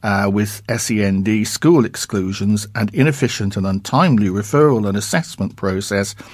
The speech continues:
for autistic spectrum disorder. Responding to the protest, Cabinet Member for Education, Councillor Marcus Hart, said he understood the frustration of parents and assured them that the council was working to improve.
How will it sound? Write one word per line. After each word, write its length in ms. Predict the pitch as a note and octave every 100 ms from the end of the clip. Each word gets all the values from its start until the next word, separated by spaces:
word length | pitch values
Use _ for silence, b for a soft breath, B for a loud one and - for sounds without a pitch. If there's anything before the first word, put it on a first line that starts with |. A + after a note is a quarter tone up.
| B
for 140 | - A#2+
autistic 600 | G#2 G#2 A#2 - A2+ -
spectrum 680 | - - - - - F2
disorder. 640 | E2+ F#2 - C3 C3+ E2 E2 - - _ _ B B B B B B
Responding 500 | C3+ C#3 F3 B3 F#3
to 100 | B2+
the 80 | A2
protest, 580 | G2+ A#2+ G#2 - G#2 -
Cabinet 300 | E3+ G#3 D#3+
Member 260 | A#2+ A#2 A2+
for 180 | -
Education, 640 | A2+ A#2+ - C3 C3+ - G#2
Councillor 460 | G2+ A#2 - - G#2+
Marcus 480 | A2+ G#2+ - A2+
Hart, 420 | - F3+ C#3+ G#2+ - B B B
said 180 | - E3
he 80 | A3
understood 520 | F#3+ E3+ C#3 D#3 C3
the 80 | A2
frustration 640 | - G#2 - A2 G#2+ -
of 100 | G#2
parents 480 | G#2 A2+ F#2+ F#2+ G2+
and 100 | A#2
assured 460 | A#2 - C3+ C#3 B2
them 200 | G#2+ G#2
that 200 | G2+ F#2+
the 80 | -
council 460 | - G2+ - A2
was 180 | G#2 G#2
working 400 | A2 G#2+ G2+ G2+
to 140 | G#2
improve. 640 | G#2 G2+ - C#3 A2 F#2 -